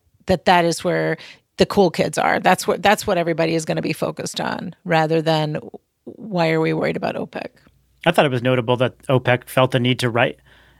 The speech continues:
Speaker 2: uh, to pen an op-ed in response to this report,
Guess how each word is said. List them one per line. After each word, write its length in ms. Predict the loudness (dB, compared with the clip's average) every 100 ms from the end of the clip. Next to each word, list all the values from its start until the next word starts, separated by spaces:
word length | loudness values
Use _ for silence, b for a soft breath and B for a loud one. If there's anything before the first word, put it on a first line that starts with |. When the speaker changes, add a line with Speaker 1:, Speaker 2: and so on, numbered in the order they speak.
| b
Speaker 2:
uh, 160 | -2 -2
to 160 | -2 -4
pen 280 | 2 2
an 120 | 2 2
op-ed 680 | 0 2 0 2 -2 -8 -2
in 160 | 0
response 440 | 0 -2 0 0 0
to 60 | -4
this 400 | -4 -4 -12 -10 -10
report, 440 | -2 2 2 -2